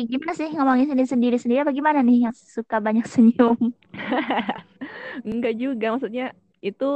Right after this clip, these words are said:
Speaker 2: salah satu contoh aja gitu kan. Sebuah
Speaker 1: Hmm,
Speaker 2: kecantikan
Speaker 1: oke.
Speaker 2: yang salah satu,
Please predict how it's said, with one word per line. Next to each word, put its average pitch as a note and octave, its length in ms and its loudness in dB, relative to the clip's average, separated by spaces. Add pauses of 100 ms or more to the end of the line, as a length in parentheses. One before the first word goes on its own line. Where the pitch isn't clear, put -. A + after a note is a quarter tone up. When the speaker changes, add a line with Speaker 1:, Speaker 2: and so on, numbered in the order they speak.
(180)
Speaker 2:
salah A#3 280 -2
satu G#3 280 -4
contoh F#3+ 400 -8
aja G3+ 240 -10
gitu G3+ 240 -8
kan. G#3 240 -12 (720)
Sebuah F#3+ 400 -6
Speaker 1:
Hmm, - 80 -20
Speaker 2:
kecantikan G3 560 -6
Speaker 1:
oke. G#3+ 80 -12
Speaker 2:
yang G3+ 160 -10 (400)
salah G#3+ 220 0
satu, G#3 500 -6